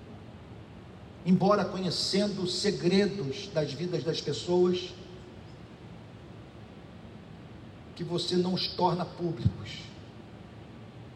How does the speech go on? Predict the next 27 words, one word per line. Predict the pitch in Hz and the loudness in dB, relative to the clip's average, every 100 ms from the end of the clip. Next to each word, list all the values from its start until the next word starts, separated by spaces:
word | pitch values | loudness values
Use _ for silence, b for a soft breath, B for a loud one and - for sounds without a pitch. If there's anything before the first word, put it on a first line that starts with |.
| - - - - - - - - - - - - - - - - - - - - | -16 -16 -16 -16 -16 -14 -14 -16 -16 -16 -16 -16 -16 -16 -16 -16 -16 -16 -16 -12
Porque | - | -2
você | 175 - 190 | 0 2 0
teme | - 165 185 | 2 6 8
a | 131 | 8
Deus. | 113 110 - - - - - - - - - - - - - - - - - - - - - - | 0 -8 -10 -12 -14 -14 -16 -14 -16 -16 -16 -16 -16 -16 -16 -16 -16 -16 -16 -16 -16 -16 -16 -12
Porque | - | -2
você | 160 160 185 | 0 2 4
espera | 180 - - 175 185 185 156 127 - - - - - | 4 4 4 6 8 6 2 -2 -10 -14 -14 -14 -8
vencer | 143 - 175 | -6 -4 -2
o | 156 151 | 2 4
ódio | 175 156 - - - - - - - | 4 4 -2 -10 -12 -14 -14 -14 -8
com | 165 165 | -2 0
amor. | 160 147 143 - - - - - - - - | 0 0 0 -2 -10 -12 -14 -16 -16 0 10
Porque | - 185 | 10 10
você | 175 170 - 196 - - - | 2 0 2 0 0 -4 0
recebeu | 180 - 196 147 135 185 214 | 2 4 2 2 10 12 12
a | 160 | 12
palavra | 147 143 151 147 123 117 | 4 4 4 2 -2 -8
e | |
foi, | 135 - 190 - | -6 4 4 6
entende | 208 208 208 226 226 175 | 8 8 10 10 10 8
que | - | 4
foi | 190 202 190 | 8 10 10
chamado | 190 160 185 190 165 | 10 8 10 8 8
para | 165 165 | 6 4
ser | - 170 | 8 8
ovelha | 175 120 160 196 - - | 8 12 12 12 12 6